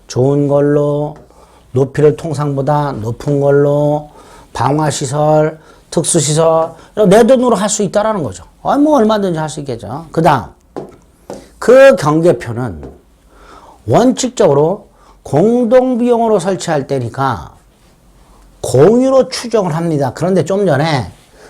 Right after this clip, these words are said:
내 돈으로 특수시설 할 수 있다고 그랬죠. 그때는 내 거, 어, 그때는 내 거. 이렇게 되겠죠. 이게 이백삼십구 조가 됩니다. 이백사십 조 수지목권이라고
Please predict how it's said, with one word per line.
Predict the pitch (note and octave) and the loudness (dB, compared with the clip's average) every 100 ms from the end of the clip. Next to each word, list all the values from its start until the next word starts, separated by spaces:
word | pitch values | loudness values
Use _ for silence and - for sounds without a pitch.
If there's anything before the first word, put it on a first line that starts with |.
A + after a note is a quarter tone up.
| - - _ _ | -20 -20 _ _
내 | G#2+ F3+ A#3 | 2 4 6
돈으로 | C4+ B3+ B3 B3+ C4+ C#4+ - | 4 4 6 6 6 2 -6
특수시설 | - - D#4+ A#3+ C#4+ B3 | -10 -6 -4 -2 -2 -2
할 | A#3+ G#3 | -4 -4
수 | G#3+ | -6
있다고 | G#3+ G#3 | -4 -4
그랬죠. | G#3+ - G#3 - _ _ | -6 -12 -16 -18 _ _
그때는 | - D3+ - - A2 D3+ A3 | -2 -2 -2 -4 -2 0 0
내 | G#3 - | -2 -2
거, | G3+ D#3+ _ _ | -6 -6 _ _
어, | A2 A2 | -20 -20
그때는 | B2+ A#2+ D3 G3 | -12 -8 -6 -8
내 | E3+ | -10
거. | - - _ | -14 -20 _
이렇게 | A#2+ - | -12 -10
되겠죠. | G2+ F2+ - - - - - | -10 -10 -16 -20 -20 -20 -16
이게 | G#2+ A2+ | -6 0
이백삼십구 | A2 B2 - C3+ D3 A#3 - - _ _ _ - | 2 2 -2 -4 -4 -4 -8 -20 _ _ _ -8
조가 | G#2+ F2+ | -6 -4
됩니다. | E2+ B2 C#3 - G#2 E3 G3+ - - - - - - - - - - - - - - - - | -4 -2 -4 -4 -4 -4 -4 -12 -20 -20 -20 -20 -16 -16 -16 -20 -20 -20 -20 -20 -20 -18 0
이백사십 | D#3 G3 G3+ - G#3+ F3+ - | 2 2 0 -4 -8 -8 -6
조 | F#3 | -4
수지목권이라고 | - A#3 B3 A#3 G#3+ - G3 D#3+ C#3+ D#3 A3 B2 | -4 -4 0 0 -2 -4 -4 -2 -2 0 -2 -2